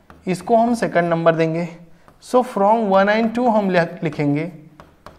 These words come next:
एक और दो से लिखेंगे कि एल एच एस is equal to what? आर एच एस। क्या आपको बात समझ में आ रही है? ये बिल्कुल सिंपल ही है। सिंपल मतलब बिल्कुल सिंपल है, बिल्कुल मतलब बिल्कुल,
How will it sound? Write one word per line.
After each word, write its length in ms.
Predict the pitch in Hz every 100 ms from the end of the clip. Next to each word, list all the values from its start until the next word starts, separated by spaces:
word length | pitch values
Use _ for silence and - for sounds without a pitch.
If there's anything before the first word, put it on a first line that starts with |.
| -
एक 200 | 190 202
और 140 | 226
दो 220 | 214 190 185
से 140 | 185
लिखेंगे 520 | 156 147 135 143 190 - - _ -
कि 720 | - - - 202 175 208 - - - - -
एल 200 | 170 180
एच 200 | 220 220
एस 180 | 254 247
is 60 | 190
equal 460 | 175 175 180 170
to 60 | 190
what? 240 | 196 220 214 - - - - - - -
आर 140 | 147
एच 200 | 139 127
एस। 340 | 120 - - - _ _ -
क्या 120 | 214
आपको 320 | 202 190 214
बात 220 | 190 196
समझ 260 | 190 180 170
में 140 | 180
आ 80 | 165
रही 200 | 160 160
है? 280 | 175 180 - - _ _ -
ये 80 |
बिल्कुल 300 | 185 175 185
सिंपल 340 | 185 170 160 185
ही 100 | 190
है। 380 | 185 196 - - - - -
सिंपल 340 | 226 214 269
मतलब 240 | 240 220 240
बिल्कुल 340 | 170 165 151
सिंपल 340 | 139 107 101
है, 160 | 104 123
बिल्कुल 340 | 175 196 254
मतलब 280 | 233 180 208
बिल्कुल, 420 | 180 180 - 107